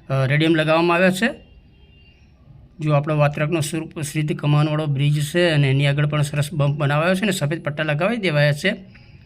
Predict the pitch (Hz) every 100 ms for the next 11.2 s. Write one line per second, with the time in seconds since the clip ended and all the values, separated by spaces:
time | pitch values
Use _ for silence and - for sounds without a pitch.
0 | - - - - - 139 139 - 143 151
1 | 160 165 160 147 165 165 190 214 214 190
2 | 175 160 165 214 240 - 165 175 220 220
3 | 220 233 226 190 208 214 208 214 208 202
4 | 170 156 151 147 165 294 - - - -
5 | - 156 160 170 170 - 160 151 147 170
6 | 180 170 170 165 147 - 127 131 127 120
7 | - - - - - 165 175 170 185 185
8 | 175 180 180 - 147 139 165 170 - 160
9 | 202 208 165 151 160 151 156 147 135 143
10 | 180 180 165 165 180 143 - 190 160 165
11 | 170 160